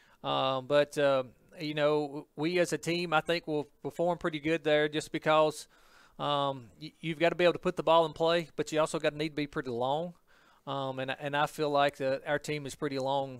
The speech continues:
far as, as that aspect of our game. So, yes, looking forward to getting in there at September eighteenth and nineteenth, uh, you know, just to see, put the tee in the ground for the first time and, and see when the lights come on exactly who's gonna shine. So.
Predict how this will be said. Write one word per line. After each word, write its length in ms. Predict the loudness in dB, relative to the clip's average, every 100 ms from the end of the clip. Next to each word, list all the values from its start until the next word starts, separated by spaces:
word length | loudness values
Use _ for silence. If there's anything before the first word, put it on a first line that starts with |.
| -20 _
far 300 | 0 2 2
as, 320 | 0 -4 -12 -12
as 120 | -4
that 200 | -2 0
aspect 500 | -2 -2 -4 -6 -6
of 160 | -6 -4
our 160 | -6
game. 320 | -6 -10 -10
So, 300 | -10 -8 -8 -6
yes, 260 | -6 -4
looking 260 | -6 -8 -6
forward 260 | -4 -4
to 60 | -6
getting 220 | -8 -6
in 120 | -6
there 80 | -6
at 80 | -6
September 560 | -8 -6 -8 -6 -10 -12 -20 -20 _ -4
eighteenth 400 | -2 -4 -6 -4
and 80 |
nineteenth, 680 | 0 -2 -2 -6 -8 -12 -12
uh, 580 | -6 -4 -4 -4 -4 -6 -10 -12
you 100 | -6
know, 160 | -4
just 180 | -4 -8
to 80 | -8
see, 460 | -4 -4 -4 -8 _ _ _ _ _ -6
put 140 | -4
the 80 | -4
tee 340 | -6 -4 -2 -4
in 80 |
the 60 | -4
ground 260 | -2 -2 -2
for 60 |
the 40 | -2
first 300 | -2 -2 0
time 340 | 0 0 -2
and, 280 | -4 -6 -8
and 300 | -6 -6 -8 -18 -18
see 380 | -10 -4 -4 -6
when 220 | -8 -4
the 60 | 2
lights 340 | 4 2 0
come 200 | -6 -4
on 220 | -4 -4
exactly 580 | -4 0 0 0 -4 -4 -8
who's 200 | -8 -6
gonna 180 | -8 -8
shine. 420 | -6 -4 -4 -8
So. 300 | -10 -10